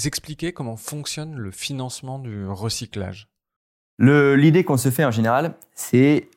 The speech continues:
Speaker 2: euh, j'achète un déchet, je le retransforme, je revends un produit. Alors, ce produit, ça peut être un objet ou ça peut être, euh, un, un,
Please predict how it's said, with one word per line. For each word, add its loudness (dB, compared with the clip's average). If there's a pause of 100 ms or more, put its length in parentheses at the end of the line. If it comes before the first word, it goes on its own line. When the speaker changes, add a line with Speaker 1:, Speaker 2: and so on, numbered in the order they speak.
(120)
Speaker 2:
euh, 2
j'achète 0
un -2
déchet, 0
je -2
le 2
retransforme, -2
je -2
revends 0
un 2
produit. 0
Alors, 2
ce 0
produit, 2
ça -2
peut -4
être -6
un 2
objet -4 (840)
ou 6
ça -2
peut -4
être, -2
euh, 0 (420)
un, 0
un, -4